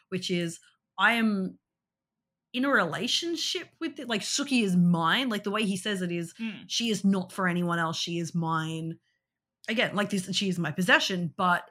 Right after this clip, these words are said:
Speaker 1: it's more protective in a romantic sense than, "This is just a human I own. You can, you can
Speaker 2: Just
Speaker 1: do what I want,"
Speaker 2: have,
Speaker 1: like a
Speaker 2: have some.
Speaker 1: capitalist sort of thing with it. Yeah.
Speaker 2: Yeah.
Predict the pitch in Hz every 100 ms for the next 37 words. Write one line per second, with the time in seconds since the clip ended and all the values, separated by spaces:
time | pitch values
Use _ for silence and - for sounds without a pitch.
0 | - 208 - 190 180 190 185 180 175 -
1 | _ 202 185 - 190 - 185 175 170 165
2 | 165 165 165 - 170 156 - - 170 165
3 | 165 - - - 208 240 220 196 165 -
4 | 185 165 156 160 160 156 160 156 - -
5 | 185 - 175 _ - 185 165 151 160 151
6 | 156 - 165 - 170 170 160 151 - 170
7 | 156 - 147 147 - - 160 104 - -
8 | 190